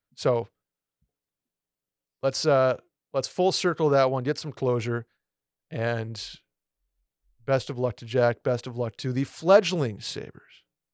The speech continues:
who, N R D, I don't know if you see this, are on a bit of a roll, beating,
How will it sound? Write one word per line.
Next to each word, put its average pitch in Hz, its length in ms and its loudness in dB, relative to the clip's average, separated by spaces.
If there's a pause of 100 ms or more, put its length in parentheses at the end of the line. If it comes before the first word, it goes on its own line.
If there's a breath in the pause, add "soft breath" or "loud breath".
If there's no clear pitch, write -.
(600)
who, 151 480 2
N 196 160 0
R 214 100 2
D, 196 160 2
I 214 60 4
don't 208 100 -2
know 214 80 2
if 208 120 0
you 185 60 -6
see 208 220 -2
this, 165 240 2
are 143 200 6
on 139 140 4
a 135 60 0
bit 127 160 0
of 117 80 -2
a 117 60 -2
roll, 117 580 -4 (320)
beating, 120 480 -8